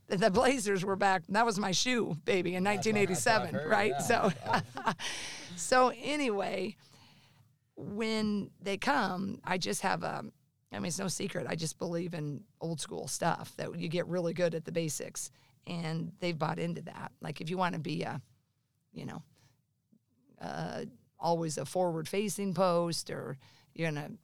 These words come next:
Speaker 1: let you shoot a lot of threes, or let you do a lot of,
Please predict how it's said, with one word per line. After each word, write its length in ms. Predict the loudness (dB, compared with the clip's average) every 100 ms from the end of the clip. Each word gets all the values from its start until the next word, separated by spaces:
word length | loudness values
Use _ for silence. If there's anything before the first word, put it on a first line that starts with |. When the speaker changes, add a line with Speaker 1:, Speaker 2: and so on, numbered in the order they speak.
| _ _
Speaker 1:
let 200 | -4 -4
you 80 | -2
shoot 240 | -2 -2 0
a 40 |
lot 240 | 2 2
of 80 | 0
threes, 680 | -6 -2 -2 0 -2 -2 -4
or 120 | -4 -2
let 180 | -2
you 100 | -2
do 220 | -4 -2 -2
a 20 |
lot 300 | 0 0 0
of, 200 | -4